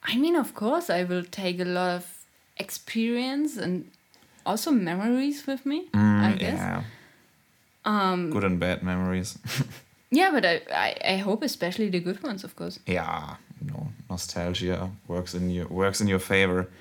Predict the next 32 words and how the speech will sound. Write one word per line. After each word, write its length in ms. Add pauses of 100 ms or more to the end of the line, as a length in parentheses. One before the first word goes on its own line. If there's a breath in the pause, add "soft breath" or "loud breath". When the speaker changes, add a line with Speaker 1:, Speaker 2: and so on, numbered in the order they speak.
(200 loud breath)
Speaker 2:
Maybe 140
really 320
technical 600
stuff 360
that 160
I 60
just 280
learned 180
was, 160
like, 280 (560)
working. 640 (160)
Like, 320
<laughs> 60
Speaker 1:
Yeah. 260 (200)
Speaker 2:
uh, 220
I've 600
never 260
worked, 380
like, 320
really 480 (180)
full-time 600
work 300
before 340
in 40
my 160
life. 380 (360 loud breath)
So 540 (720)
that's 240
something 360
that 120
I 80
think 360